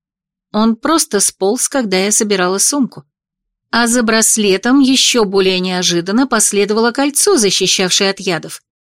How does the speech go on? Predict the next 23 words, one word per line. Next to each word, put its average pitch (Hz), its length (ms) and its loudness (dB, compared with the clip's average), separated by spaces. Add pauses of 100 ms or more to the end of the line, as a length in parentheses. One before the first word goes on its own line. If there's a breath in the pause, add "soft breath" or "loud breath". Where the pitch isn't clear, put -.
(400)
Оба 247 320 2
с - 80 0
тихим 220 300 0
звоном 220 400 2
упали 190 300 -2
на 180 140 -4
парту, 208 520 -4
а 190 100 -4
я 208 240 0
застыла 233 400 0
в 247 60 2
недоумении. 247 720 2 (840)
Тут 269 260 0
же 185 140 2
последовал 254 760 0
оклик 226 440 -2
от 214 160 -4
Величества. 180 640 -4 (800)
"Адептка 165 640 0
Сонтер, - 640 -4 (360)
вас 160 360 0
долго 175 340 0
ждать?" 143 500 -4